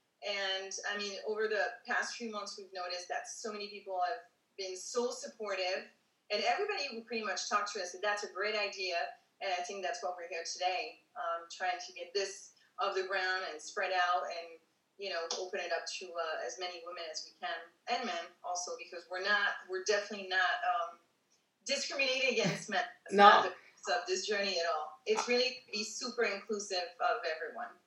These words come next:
Speaker 1: So.
Speaker 2: Absolutely. And that actually brings me to my first question to you, Celine. Can you tell us, uh, in your words, what, uh, inclusivity is,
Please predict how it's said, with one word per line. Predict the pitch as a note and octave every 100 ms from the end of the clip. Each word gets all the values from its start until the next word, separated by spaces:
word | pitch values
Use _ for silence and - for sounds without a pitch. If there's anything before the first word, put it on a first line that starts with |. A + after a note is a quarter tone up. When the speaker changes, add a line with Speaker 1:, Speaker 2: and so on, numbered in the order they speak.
| _ -
Speaker 1:
So. | F3
Speaker 2:
Absolutely. | F3+ - F3+ E3+ E3 C#3 C3 - - -
And | F#3+ C4
that | D4 A#3
actually | A#3 - G#3+
brings | G#3 G3+ G#3
me | F#3+
to | G3
my | F#3
first | - A3+ G#3+ -
question | G#3 G#3+ - E3
to | -
you, | C#3 B2+
Celine. | - C#3 B2 C3 F3 A3+ - - - -
Can | A#3 A#3+
you | C4+ D#4+ -
tell | A#3+ G3 D#3+
us, | C#3+ D3 - F3+
uh, | A#3+ -
in | F3+ F3+
your | G#3+ G#3+
words, | G3+ E3+ C#3 C3+ - - -
what, | F3 F3+ E3+ - F#3
uh, | F3 E3+ - - - - -
inclusivity | G#3 - G#3+ F#3+ A3+ F#3+ C#3 B2 - C3+
is, | B2+